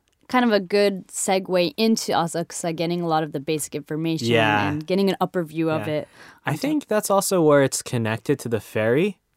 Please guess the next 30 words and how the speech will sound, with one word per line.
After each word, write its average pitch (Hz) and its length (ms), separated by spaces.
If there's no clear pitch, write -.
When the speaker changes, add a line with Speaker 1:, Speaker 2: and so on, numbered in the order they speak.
Speaker 1:
Oh, 262 100
Speaker 2:
where 120 200
you 120 140
Speaker 1:
yes, 117 100
Speaker 2:
go 123 140
Speaker 1:
you 120 80
were 120 40
Speaker 2:
into 120 280
Speaker 1:
mentioning 110 160
that. 117 260
Speaker 2:
Odaiba, 170 400
uh, 113 240
Speaker 1:
Mm-hmm. 110 100
Speaker 2:
which 123 200
I'm 135 140
sure 147 160
we'll 135 120
cover 127 240
sometime 117 460
soon, 113 240
but 107 140
it's 98 120
kind 120 200
of 110 100
like 110 220
the 101 100
shopping, 107 720
dating 104 480
dis-, 110 220
area, 113 500